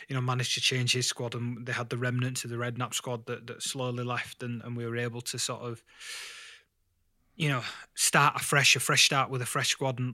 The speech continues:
and less of those hang-ups. And, you know, with the likes of Vertonghen gone and everything, we, we've got less of those reminders of, of the time that had been before. And, and,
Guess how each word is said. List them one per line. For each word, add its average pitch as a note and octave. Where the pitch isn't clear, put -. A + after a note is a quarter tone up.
and A#2+
less -
of C3
those B2+
hang-ups. C3
And, B2
you B2+
know, B2
with B2+
the C3
likes C3
of B2
Vertonghen C3+
gone B2+
and B2
everything, A#2+
we, B2
we've B2+
got B2
less C#3
of C3
those B2+
reminders C3+
of, B2
of C3+
the B2+
time B2+
that A2+
had A#2+
been A#2+
before. A#2
And, A#2
and, A#2+